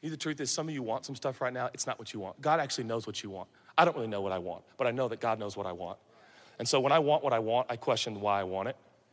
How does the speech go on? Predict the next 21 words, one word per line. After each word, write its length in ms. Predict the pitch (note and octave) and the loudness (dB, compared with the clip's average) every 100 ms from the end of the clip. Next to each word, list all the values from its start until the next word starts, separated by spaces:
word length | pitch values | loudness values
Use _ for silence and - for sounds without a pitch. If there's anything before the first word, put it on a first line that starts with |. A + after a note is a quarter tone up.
| - - - - - B2+ | -20 -20 -20 -20 -4 0
And 80 | |
then 80 | B2+ | 2
I 60 | A#2 | 2
wonder, 240 | A#2+ A2+ | 2 2
"God, 160 | A2 G#2 | 2 0
is 40 | |
this 140 | G#2 A2 | -2 -4
what 160 | G2+ | -4
you 80 | A2+ | -2
want 160 | G#2 G#2+ | -2 -2
me 80 | |
to 60 | G2+ | -4
want? 280 | G#2 G#2 F#2+ - - - | 0 -2 -4 -10 -20 -10
Because 180 | A#2 A2+ | -6 -2
I'm 120 | G#2 | 0
wanting 200 | B2+ A#2 | 0 0
something 220 | A2+ A#2 | -4 -4
right 100 | A2 | -2
now, 140 | G#2+ | -2
and 80 | F#2+ | -2
I 160 | A#2+ | -2